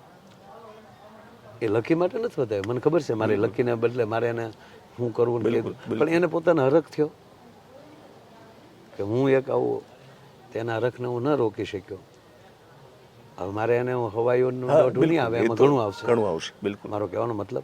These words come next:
Speaker 2: બિલકુલ.
Speaker 1: પણ મેં એવું નથી કીધું કે ભાઈ, ભાઈ, તમે આવું શું કામ કરો, પણ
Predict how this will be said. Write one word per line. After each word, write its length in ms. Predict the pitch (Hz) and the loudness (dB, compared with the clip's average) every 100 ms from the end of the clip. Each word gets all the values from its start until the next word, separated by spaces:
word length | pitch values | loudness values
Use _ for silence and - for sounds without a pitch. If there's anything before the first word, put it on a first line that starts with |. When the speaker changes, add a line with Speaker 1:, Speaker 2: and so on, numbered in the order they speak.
| - | -6
Speaker 2:
બિલકુલ. 300 | 110 123 - - - - - - - | -6 -6 -10 -20 -20 -20 -20 -20 -8
Speaker 1:
પણ 120 | 123 | -4
મેં 440 | 104 110 139 147 131 | -2 2 2 2 0
એવું 360 | 131 135 160 | 0 2 2
નથી 200 | 208 208 | -2 -4
કીધું 260 | 139 117 104 | -4 -4 -4
કે 80 | 110 | -4
ભાઈ, 220 | 107 107 | -2 0
ભાઈ, 260 | 107 104 98 | 0 -2 -4
તમે 260 | - 110 104 | -8 -6 -6
આવું 220 | 104 107 | -4 -6
શું 200 | 98 120 | -8 -10
કામ 140 | 113 98 92 | -10 -10 -12
કરો, 200 | 98 90 - - - - - | -12 -12 -18 -20 -20 -18 -4
પણ 180 | 110 | -4